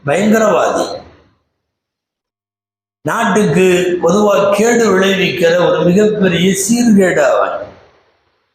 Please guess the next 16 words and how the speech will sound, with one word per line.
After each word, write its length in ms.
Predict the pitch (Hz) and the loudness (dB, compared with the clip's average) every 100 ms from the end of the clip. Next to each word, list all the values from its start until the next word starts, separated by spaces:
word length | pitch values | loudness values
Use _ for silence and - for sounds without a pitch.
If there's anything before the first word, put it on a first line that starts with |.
| _ _ _ _ _ _ _ - | _ _ _ _ _ _ _ -4
எப்பவுமே 920 | 147 147 202 185 175 170 127 104 - - - - _ - | 0 2 2 2 0 0 -2 -4 -10 -14 -20 -20 _ -6
பாசிஸ்டுகள் 1040 | 139 170 190 180 - 156 143 135 110 - - - _ _ _ _ _ _ _ _ _ _ | -4 -2 -2 -2 -2 0 2 0 -4 -10 -16 -20 _ _ _ _ _ _ _ _ _ _
பெரிய 460 | 143 180 208 226 | -2 2 4 4
லெவல்ல 440 | 214 180 185 196 190 185 | 2 2 2 2 2 2
பதவியில 460 | 165 175 196 196 175 | 0 2 2 2 2
இருந்தாலும் 460 | 160 156 156 156 185 | 2 2 2 2 0
முட்டாள்தனமான 880 | 165 202 214 208 202 190 202 196 160 | 0 0 2 2 2 2 2 0 0
காரியத்தை 580 | 165 170 165 160 185 - | 0 0 -2 -2 -4 -2
தொடர்ந்து 460 | 156 170 180 190 | -2 0 0 0
பண்ணிட்டே 500 | 165 160 165 160 170 | 0 -2 -4 -2 -2
இருப்பாங்க. 400 | - 120 - - - - _ _ _ _ _ | 0 -2 -2 -6 -18 -20 _ _ _ _ _
ஃபிரௌன் 480 | 185 208 240 247 214 | -2 0 0 0 0
அப்படி 220 | 185 180 | 0 0
பண்ணது 520 | 175 170 202 190 196 | 0 0 2 2 2
நிறைய 340 | 165 165 190 190 | 2 2 2 2
முட்டாள்தனம். 760 | 165 151 - - 113 104 - | 0 -2 -2 -2 -4 -6 -10